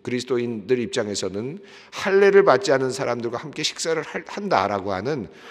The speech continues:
어느 정도의 부담감이, 큰 부담감이 사실은 있었을 것이라고 생각합니다. 아, 태어나면서부터 유대인이었던 사람들은 할례 받지 않은 사람들하고는 식탁에 가,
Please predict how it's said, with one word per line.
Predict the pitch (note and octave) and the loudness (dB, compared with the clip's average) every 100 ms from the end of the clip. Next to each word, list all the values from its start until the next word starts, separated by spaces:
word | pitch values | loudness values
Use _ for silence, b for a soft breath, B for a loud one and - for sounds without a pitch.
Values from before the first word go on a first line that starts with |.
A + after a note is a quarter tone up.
| B B | B B
어느 | F#2 C3 | -2 0
정도의 | F3+ E3+ D3+ D#3 | 2 2 2 0
부담감이, | - A2 G2 F#2+ F2+ D2+ - | 0 -2 -2 -2 -6 -8 -10
큰 | - F#3 | -10 -8
부담감이 | B2 G#2+ G2 G#2 | -4 -4 -4 -8
사실은 | F#2 F2 A2 A2+ | -8 -10 -8 -8
있었을 | G2+ G#2 B2+ - | -6 -4 -6 -6
것이라고 | G#2+ E2+ E2+ G#2 | -8 -8 -10 -10
생각합니다. | G#2+ F#2 F2 D2+ C#2+ C2 _ B B B B | -10 -12 -12 -14 -16 -18 _ B B B B
아, | |
태어나면서부터 | - - E3+ E3 D#3 D3+ D3+ C3+ D3 C3+ B2+ A#2+ | -8 0 2 4 2 0 0 -2 0 0 -2 -2
유대인이었던 | A#2 A#2+ A#2 A#2 G#2 A2 | -2 0 -2 -4 -4 -6
사람들은 | G#2 G2+ F#2 F2 G2 A#2+ - B B | -6 -8 -8 -6 -6 -6 -10 B B
할례 | - E3+ F3 | -6 -2 2
받지 | E3 D#3 C#3+ | 2 2 0
않은 | B2 A#2+ | -2 -4
사람들하고는 | A#2+ A2+ G2+ F#2+ F2+ C3 | -4 -4 -4 -4 -4 -4
식탁에 | - - E3 C#3+ | -6 -6 -8 -6
가, | - | -8